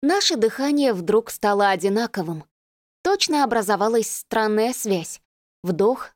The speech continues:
выдох. Я чувствовала свои руки в его, но вскоре неловкость ушла,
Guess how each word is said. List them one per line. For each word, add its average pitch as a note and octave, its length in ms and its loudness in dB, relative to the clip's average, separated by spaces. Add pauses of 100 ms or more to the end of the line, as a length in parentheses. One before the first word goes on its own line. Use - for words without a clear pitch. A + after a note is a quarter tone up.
выдох. E3+ 580 -2 (440)
Я D#4+ 220 0
чувствовала B3 680 0
свои G3+ 360 2
руки A3 320 2
в F3+ 60 -6
его, G3 360 0 (360)
но G3 180 0
вскоре D4 440 -2
неловкость G3 600 0
ушла, G3+ 440 -2